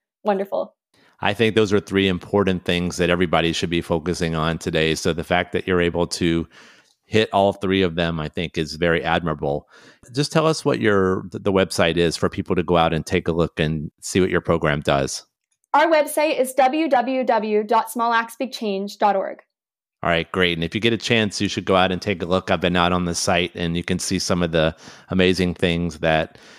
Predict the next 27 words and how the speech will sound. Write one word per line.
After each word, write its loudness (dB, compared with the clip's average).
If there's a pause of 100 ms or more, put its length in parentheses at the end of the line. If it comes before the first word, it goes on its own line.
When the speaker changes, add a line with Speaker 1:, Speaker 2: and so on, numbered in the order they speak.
(260)
Speaker 2:
Gracie 2
and 0
her -2
sister 0
and -2
mom 2
and 2
a -6
whole 0
bunch 0
of 0
other 2
organizations -2
partnering -2
with -2
them, -2
um, -2
are 2
doing -2
to -4 (320)
make -2
our 2
world 2
a -4
little 0
better 0
place. 0